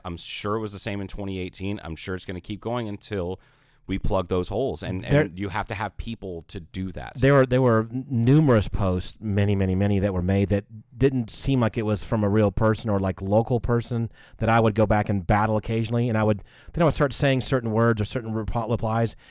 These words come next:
Speaker 2: It became really obvious to me this was not a local real per-, it may have been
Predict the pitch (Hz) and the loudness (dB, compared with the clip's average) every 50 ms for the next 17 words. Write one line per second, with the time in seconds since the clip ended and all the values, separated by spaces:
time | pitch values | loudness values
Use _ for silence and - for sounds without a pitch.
0 | - - - 196 226 - - 180 151 123 113 120 151 160 156 151 117 120 120 123 | -14 -6 -2 -2 -2 0 2 2 2 4 4 4 4 4 4 2 0 0 0 2
1 | 120 110 107 95 - - 98 98 95 92 90 - - - _ - - - - 147 | 2 2 0 -2 -4 -4 -2 -2 -2 -2 -4 -6 -10 -20 _ -12 -8 -4 0 2
2 | 127 101 104 107 110 120 123 123 123 - - 120 107 101 101 104 110 120 123 - | 2 2 2 2 2 2 2 2 0 0 -2 -2 -2 0 0 4 4 4 4 4
3 | - 98 92 90 90 85 82 - - _ _ _ _ _ _ _ _ - _ _ | 2 2 2 2 2 0 -4 -8 -16 _ _ _ _ _ _ _ _ -20 _ _
4 | - 117 110 127 127 123 113 98 - - 131 - 113 113 135 143 139 107 113 110 | -8 0 2 4 6 6 4 4 2 0 -2 -2 0 2 4 4 4 4 4 2
5 | 107 107 107 | 2 0 -2